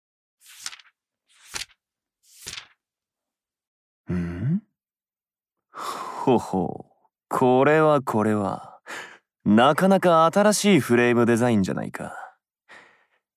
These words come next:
テンプルやリムの流曲線にセンスを感じる。品があり、なおかつ無駄を省いたシンプルなフォルム。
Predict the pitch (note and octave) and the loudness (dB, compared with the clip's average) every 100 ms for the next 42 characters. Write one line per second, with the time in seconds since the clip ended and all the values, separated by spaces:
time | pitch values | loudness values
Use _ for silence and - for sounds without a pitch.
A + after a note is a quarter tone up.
0 | _ _ _ - C#3 D3 C#3+ B2 A2 G#2+ | _ _ _ -4 0 2 2 2 2 2
1 | G2+ C3 C3 A2 G2 A#2 A#2+ B2 - - | 4 4 4 2 2 2 2 -2 -4 -4
2 | A2+ A2 G#2 F#2+ - D#3 C#3 - G2 F#2 | -2 0 0 0 0 0 0 0 -4 -6
3 | - - F2 E2 - - - _ _ _ | -8 -8 -10 -10 -14 -16 -20 _ _ _
4 | - - - _ _ _ - C3+ D3+ D3+ | -20 -20 -20 _ _ _ 0 4 4 4
5 | C#3 B2+ A2+ F2+ - _ - _ - D#3+ | 2 2 -2 -4 -14 _ -20 _ 2 4
6 | G3 F3 D#3+ C#3+ C3+ D#3 F3 E3 D3+ D#3 | 4 2 0 2 4 4 2 2 0 2
7 | C#3 - - - - G3 F3+ - B2 A#2 | 2 0 -4 -2 2 4 4 0 -2 0
8 | C3 - F2 - | -2 -4 -8 -8